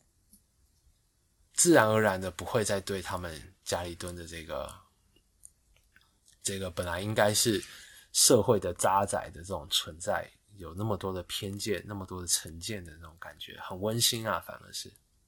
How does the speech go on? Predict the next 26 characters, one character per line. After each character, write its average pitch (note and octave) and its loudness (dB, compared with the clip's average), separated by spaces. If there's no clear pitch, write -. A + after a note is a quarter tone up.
就 G2+ -4
那 G2+ 2
幅 G2+ -2
景 F2 -4
象， F#2+ 0
哦， F2 -12
看 G#2+ -4
着 F#2 -2
爸 G#2+ 8
爸 F2 0
对 G2 -2
儿 F2 -2
子 E2+ -8
说 E2 -6
：“这 A#2 4
份 G#2+ 2
大 G2 6
恩 F#2 -2
我 F#2 -6
会 F#2 -8
记 F#2+ -6
得 F2 -8
一 E2 -8
辈 F2 -8
子 - -8
的， - -14